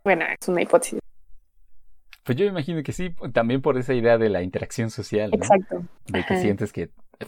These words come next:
Speaker 2: eres parte de ese público y parte del cuento que te están contando, ¿no? Exacto.
Speaker 1: ¿Y tú como cuentacuentos sientes esa
Speaker 2: Mm.
Speaker 1: oxitocina en el ambiente?
Speaker 2: Ay, quiero decir que sí,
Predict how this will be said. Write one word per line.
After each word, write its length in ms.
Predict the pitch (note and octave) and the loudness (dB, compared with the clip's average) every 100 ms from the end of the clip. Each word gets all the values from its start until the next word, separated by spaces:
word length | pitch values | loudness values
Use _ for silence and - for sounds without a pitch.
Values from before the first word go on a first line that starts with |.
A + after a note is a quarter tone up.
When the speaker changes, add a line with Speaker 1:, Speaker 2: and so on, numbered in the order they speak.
| - _ | -18 _
Speaker 2:
eres 220 | A#2+ A2 | -4 -4
parte 420 | - B2 A#2 - G2+ | 0 2 2 -2 0
de 180 | G2 | 0
ese 180 | G2+ A#2 | 0 -4
público 600 | G2+ G#2 G#2 G#2+ B2 C3+ - | -2 0 0 0 2 2 0
y 120 | G#2 | -2
parte 280 | A#2+ B2+ D3 | 2 4 4
del 140 | A2+ | 2
cuento 240 | A2 A#2 A#2 | 2 0 0
que 80 | |
te 60 | - | -4
están 200 | - G#2 | -4 -4
contando, 480 | G2 F#2 A2 G#2+ F#2+ - - | -4 -4 -4 -4 -8 -18 -18
¿no? 220 | C#3 - _ _ | -18 -18 _ _
Exacto. 340 | - F#2+ - - - - - - _ | -20 -18 -18 -20 -20 -20 -20 -20 _
Speaker 1:
¿Y 120 | C#4 | 4
tú 120 | C4 D#4 | 6 8
como 240 | E4 D4 | 10 12
cuentacuentos 680 | A#3 G#3+ G#3 A3 A3 A#3 A#3 | 10 8 8 8 10 8 8
sientes 440 | A#3+ A3+ A#3 A#3 | 6 8 8 10
esa 400 | A3+ A3+ G#3+ G3 | 8 12 12 12
Speaker 2:
Mm. 0 | |
Speaker 1:
oxitocina 1000 | F#3 A3+ A3 G#3+ G#3 G#3+ G#3 G#3 G3+ G3 | 8 4 4 6 6 8 8 8 8 6
en 120 | F#3 | 6
el 160 | F#3 F3+ | 8 10
ambiente? 560 | F#3 F#3+ G3 G3 F#4+ - _ _ _ _ _ _ _ _ - | 10 6 8 6 6 2 _ _ _ _ _ _ _ _ 2
Speaker 2:
Ay, 360 | A#2 A#2+ A2+ G#2 | 6 8 6 2
quiero 180 | A#2+ A#2 | 0 2
decir 260 | G#2+ G#2+ | 0 -4
que 100 | - | -6
sí, 420 | - G#2+ G#2+ G2+ | -4 -2 0 -2